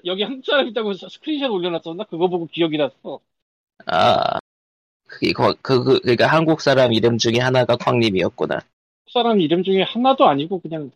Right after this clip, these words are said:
Speaker 1: 나 혼자일 것 같은데, 거의.
Speaker 2: 음, 그런가?
Speaker 1: 그러니까 한-, 한국 사람 이름이라고 신기하다고 내 이름이 떴지.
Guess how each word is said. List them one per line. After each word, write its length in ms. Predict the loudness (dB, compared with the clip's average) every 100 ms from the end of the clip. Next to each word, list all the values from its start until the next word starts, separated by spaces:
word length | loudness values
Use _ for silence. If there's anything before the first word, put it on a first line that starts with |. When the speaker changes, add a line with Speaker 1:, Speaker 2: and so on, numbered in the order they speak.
| _
Speaker 1:
나 100 | -8
혼자일 260 | -4 -6 -4
것 120 | -6
같은데, 240 | -4 -6 -6
거의. 200 | -8 -12 _ _ _ _ _ _
Speaker 2:
음, 260 | -20 -18 -18 _ _ -20 _ _
그런가? 400 | -6 -4 0 -2 -2
Speaker 1:
그러니까 360 | 0 0 2 2
한-, 80 | 2 0
한국 220 | -2 0
사람 300 | 0 2 0
이름이라고 360 | 0 0 -2 -2
신기하다고 560 | -4 -2 -2 -2 -6
내 100 | -6 -6
이름이 180 | -8 -14
떴지. 360 | -18 -16 -20